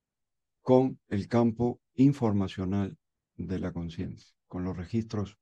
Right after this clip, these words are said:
akáshicos. O como le decía Jacobo Grinberg, con la latis, pero es lo mismo, es exactamente lo mismo. Bueno, esto no se necesita creer,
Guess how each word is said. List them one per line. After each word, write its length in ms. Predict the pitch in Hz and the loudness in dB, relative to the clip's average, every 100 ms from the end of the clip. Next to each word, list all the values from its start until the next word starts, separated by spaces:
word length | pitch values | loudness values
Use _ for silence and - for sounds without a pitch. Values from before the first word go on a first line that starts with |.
| _ | _
akáshicos. 640 | 87 - 87 - - - _ _ _ _ _ _ _ _ _ _ _ | -10 -8 -8 -10 -18 -18 _ _ _ _ _ _ _ _ _ _ _
O 160 | - 117 | -2 4
como 180 | 135 135 | 8 10
le 80 | 135 | 8
decía 280 | 127 180 | 8 6
Jacobo 420 | 170 143 151 151 147 | 4 2 2 2 4
Grinberg, 400 | 170 107 90 - | 4 2 -2 -4
con 180 | 98 98 | -2 0
la 100 | 110 | 2
latis, 640 | 131 - 92 80 - - _ _ | 2 0 -8 -12 -16 -20 _ _
pero 200 | 104 117 | -2 0
es 40 | |
lo 100 | 123 | 2
mismo, 340 | 117 107 - - _ | 2 0 -6 -14 _
es 140 | 110 101 | -8 -8
exactamente 600 | 107 123 - 104 101 101 | -6 -6 -4 -2 -2 -6
lo 120 | - | -8
mismo. 200 | - - _ _ _ _ _ _ _ _ _ _ _ _ _ _ _ _ _ _ _ _ _ _ _ _ _ _ _ _ _ _ _ _ _ _ _ _ _ _ | -10 -10 _ _ _ _ _ _ _ _ _ _ _ _ _ _ _ _ _ _ _ _ _ _ _ _ _ _ _ _ _ _ _ _ _ _ _ _ _ _
Bueno, 420 | 127 139 127 - _ | 4 6 6 2 _
esto 500 | 139 - 147 131 - _ _ _ _ _ _ _ _ _ _ _ _ _ _ _ _ _ _ _ _ _ _ _ | -2 4 4 4 -2 _ _ _ _ _ _ _ _ _ _ _ _ _ _ _ _ _ _ _ _ _ _ _
no 200 | 101 123 | 4 4
se 160 | - 110 | 6 4
necesita 540 | 98 98 - 110 104 | 4 0 -2 0 0
creer, 440 | 95 95 104 113 | 0 0 0 -2